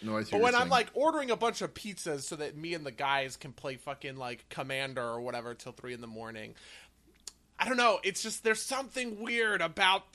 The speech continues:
Speaker 2: uh, the Hawaiian pizza. Maybe it's just, like,
Speaker 1: So, so I think we're dancing around, like, the core issue, which is probably what everybody wants to hear anyway. What do you think about pineapple on pizza?
Speaker 2: See, I don't, I,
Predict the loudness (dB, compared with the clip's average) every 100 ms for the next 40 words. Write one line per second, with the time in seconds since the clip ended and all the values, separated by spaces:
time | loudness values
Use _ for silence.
0 | -6 -2 2 4 6 6 4 6 4 4
1 | 2 -4 -10 -6 4 4 4 4 2 0
2 | -6 0 0 0 -10 _ _ 0 0 2
3 | 2 6 6 6 4 4 4 4 6 6
4 | 4 2 2 4 4 0 -2 -6 -2 0
5 | 2 0 -2 -6 -8 0 4 6 6 2
6 | 2 0 0 -4 -6 -4 -2 -2 0 -2
7 | -4 -14 -18 _ -2 2 4 4 4 4
8 | 4 4 2 4 0 0 -2 -4 -8 -6
9 | -10 -10 -20 -18 -18 -18 -18 -8 -2 2
10 | 4 4 2 0